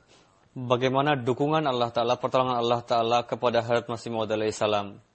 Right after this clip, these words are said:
Kita pun harus mengambil bagian dari itu, dan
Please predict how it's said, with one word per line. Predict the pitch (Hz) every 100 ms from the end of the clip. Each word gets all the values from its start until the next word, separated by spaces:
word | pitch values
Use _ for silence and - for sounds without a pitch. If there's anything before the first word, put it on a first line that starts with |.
| _ _ 104 90 90 82 76 76 _ _ _ _ _ _ _ _ _ _ _ _ _ _ _ _ _ _ 98
Kita | 110 127 131
pun | - 156
harus | 135 127 - -
mengambil | 131 123 123 120
bagian | 117 113 117 110 107 - -
dari | 120 113 113 113
itu, | - 151 247 - _ - _ -
dan | - 123 120 117 113 110 110